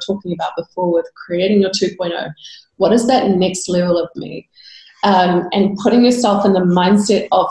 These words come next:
that person. So if your current reality, I, I did this process, uh, was it last year I did it, uh, when I was on a flight, I was on a flight to L A, and I was like, "Right, my next level of me makes two hundred and fifty thousand dollars from my coaching business."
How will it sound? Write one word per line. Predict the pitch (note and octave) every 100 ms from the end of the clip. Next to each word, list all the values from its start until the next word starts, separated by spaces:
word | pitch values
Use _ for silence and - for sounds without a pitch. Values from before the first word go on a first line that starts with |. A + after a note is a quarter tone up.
| -
that | E3 -
person. | - D#3 - C4 E4 C#4 _ _ - - _
So | - G#3 G3
if | G3+ - G#3
your | G3+ G3+
current | - G#3 B3 A#3+
reality, | F#3+ F3+ F3+ E3+ E3+ E3 E3 E3 D#3+ -
I, | G3 -
I | G3
did | A3
this | G#3+ G#3+ -
process, | G3 G3 G3+ F#3 F3+ - - -
uh, | F#3 F3 E3+ E3 -
was | -
it |
last | - G3+ G3+ G3+ G3
year | F3
I | E3
did | E3+
it, | E3 D#3+ - -
uh, | -
when | F3
I | E3+
was | D#3+ - - _ _ - -
on | F3
a | E3 -
flight, | E3+ D#3+ -
I | E3+
was | E3+
on | E3
a | D#3+
flight | D#3+ -
to | -
L | E3+ E3+
A, | D#3+ D#3+ - - - - _
and | - G3+ G3+ G3 F#3 F3+ F3 - - -
I | F#3
was | F3+ E3+
like, | D#3
"Right, | G3+ A3 -
my | G#3+
next | A#3 A#3
level | A#3 G#3 F#3+
of | F#3+
me | F3+ F3 E3+ E3+ E3 D#3+
makes | E3 F3 D#3+ -
two | -
hundred | G3+ F#3
and | F3+
fifty | F3+ F#3 -
thousand | F3 D#3+ F3
dollars | E3 D3+ D3+
from | E3
my | C#3+
coaching | - E3 - E3+
business." | D3+ - D#3 F3+ - -